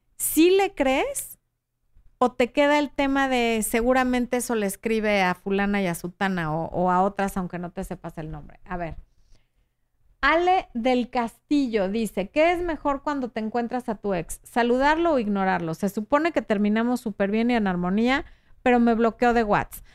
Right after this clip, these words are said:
A mí no me parece mal que te haya bloqueado de WhatsApp porque es salud mental para los dos, aun si terminaron bien y en armonía.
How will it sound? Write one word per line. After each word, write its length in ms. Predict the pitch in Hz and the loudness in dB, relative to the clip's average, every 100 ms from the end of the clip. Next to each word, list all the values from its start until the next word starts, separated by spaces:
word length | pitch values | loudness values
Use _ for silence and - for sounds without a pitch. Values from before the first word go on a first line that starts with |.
| - - | -20 -2
A 120 | 320 | 2
mí 140 | 349 392 | 4 4
no 120 | 440 | 2
me 80 | 427 | 0
parece 380 | 285 277 285 311 | 2 0 2 0
mal 260 | 285 285 | 0 0
que 100 | 311 | -2
te 140 | 302 277 | -2 0
haya 240 | 262 262 | 2 2
bloqueado 500 | 247 208 240 214 220 | 0 0 0 0 2
de 120 | 214 | 0
WhatsApp 420 | 180 202 240 - | 2 2 2 -2
porque 420 | - 196 - 214 226 | -4 -2 0 2 2
es 100 | 226 | 2
salud 360 | 269 254 233 | 0 2 2
mental 480 | 226 220 208 196 196 | 2 2 2 2 2
para 240 | 190 180 | 2 0
los 240 | 160 160 170 | 2 -2 2
dos, 400 | 190 262 359 - _ | 4 4 0 -6 _
aun 400 | 220 220 233 269 | 2 4 4 4
si 140 | 294 277 | 4 2
terminaron 720 | - 180 180 185 190 196 196 | 2 2 2 2 2 2 2
bien 240 | 185 175 | 2 2
y 20 | 180 | 2
en 120 | 170 | 0
armonía. 600 | 160 165 180 214 254 | -2 -2 0 0 0